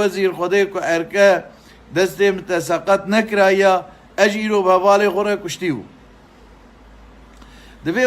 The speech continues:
wezîr jî, divê sultanê her nisîbetekê xêrek tê de heye. Erke te jî, ez navî tahma zîndanê,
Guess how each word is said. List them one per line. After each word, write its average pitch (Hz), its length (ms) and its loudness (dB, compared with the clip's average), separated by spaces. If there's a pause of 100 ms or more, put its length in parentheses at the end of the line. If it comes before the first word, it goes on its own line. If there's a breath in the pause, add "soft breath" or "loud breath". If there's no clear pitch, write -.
wezîr 240 320 0
jî, 240 200 -4
divê 254 160 -2 (120)
sultanê 240 480 0
her 240 180 2
nisîbetekê 220 920 -4 (240)
xêrek 220 400 0
tê 220 180 -2
de 190 100 2
heye. 170 400 2 (920 loud breath)
Erke 202 360 2
te 277 160 4
jî, 262 100 -4
ez 233 260 0
navî 277 360 2
tahma 214 340 4
zîndanê, 175 640 2